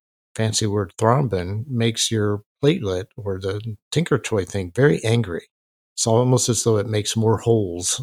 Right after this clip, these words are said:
or connector things in the platelet. So currently, aspirin and clopidogrel or ticagrelor, they don't do anything to block those connectors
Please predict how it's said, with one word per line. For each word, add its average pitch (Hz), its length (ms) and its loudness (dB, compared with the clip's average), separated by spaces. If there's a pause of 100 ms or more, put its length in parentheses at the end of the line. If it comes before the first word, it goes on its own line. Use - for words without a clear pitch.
or 107 340 -4
connector 104 560 -4
things 90 540 -2
in 113 140 -4
the 92 80 -8
platelet. 110 380 -8 (720)
So 143 640 8
currently, 143 960 4 (400)
aspirin 147 720 2
and 113 180 0
clopidogrel 113 840 2
or 110 140 -4
ticagrelor, 110 720 0 (100)
they 131 140 2
don't 120 260 2
do 110 260 -2 (120)
anything 123 840 0
to - 100 -6
block 101 440 -4
those 98 260 -2
connectors - 880 -6